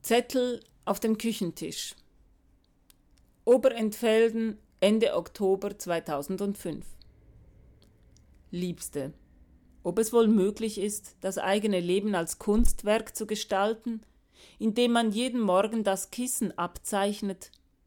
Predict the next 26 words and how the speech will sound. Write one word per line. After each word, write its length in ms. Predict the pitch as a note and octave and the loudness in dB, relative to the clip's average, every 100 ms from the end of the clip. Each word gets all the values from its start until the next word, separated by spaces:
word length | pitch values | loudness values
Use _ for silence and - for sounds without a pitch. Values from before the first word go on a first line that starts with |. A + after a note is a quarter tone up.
| _ - | _ -12
so 420 | - G#3+ A#3 A3+ | 0 2 2 0
wie 100 | G3 | -2
man 220 | G3 G3 | 0 0
es 140 | F#3 - | -4 -2
vorgefunden 760 | G#3+ A3 G#3+ - F#3+ - F#3 | -2 0 -4 -6 -8 -8 -6
hat 260 | F3 E3+ - | -6 -8 -14
am 160 | F3 E3 | -12 -8
Ende 280 | E3 F3 E3+ | -8 -6 -6
der 120 | D#3 | -6
Nacht? 360 | D3+ D#3+ - _ _ _ _ _ _ _ _ _ _ - - - | -6 -8 -12 _ _ _ _ _ _ _ _ _ _ -20 -20 -10
Und 140 | G#3+ | 0
was 160 | A3 B3 | 2 2
ist 100 | C4+ | 0
mit 160 | C4 B3+ | 2 2
dem 140 | A#3 | 2
Kopf? 420 | D4 C#4 - - _ _ _ _ _ - | 2 0 -2 -20 _ _ _ _ _ 0
Warm 500 | F#3+ G#3+ A3 F3 - _ - | 4 4 2 -2 -6 _ -10
und 160 | F3 | -8
gezeichnet 640 | F3+ F3 F#3+ G3 G#3+ F#3+ - | -6 -4 0 0 0 -4 -6
vom 160 | E3+ | -8
Schlaf, 640 | E3 G3 G#3 G#3 E3+ - - _ _ _ _ | -6 -2 0 -2 -6 -14 -20 _ _ _ _
von 180 | F3 E3 | -8 -4
den 160 | F3 | -4
Falten 460 | - F#3 G3+ G3+ F3 | -2 2 2 0 -6
im 120 | D#3+ | -8
Kissen. 480 | - A3 - D#3+ | -6 -8 -6 -8